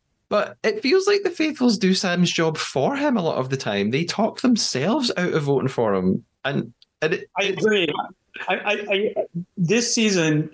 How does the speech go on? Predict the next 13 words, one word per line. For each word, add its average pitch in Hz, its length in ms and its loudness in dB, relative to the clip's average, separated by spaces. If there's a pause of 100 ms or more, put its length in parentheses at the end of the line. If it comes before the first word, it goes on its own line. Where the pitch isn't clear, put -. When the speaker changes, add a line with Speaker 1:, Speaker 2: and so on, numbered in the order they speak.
(100)
Speaker 2:
it, 139 140 -2
it 175 140 2
has 156 180 2
seemed 196 260 2
to 190 80 2
me 156 180 2
that 131 180 -2
time 180 240 -2
and 175 80 0
again, 143 460 0 (640)
Sam 208 340 0
does 180 260 2
have 165 440 0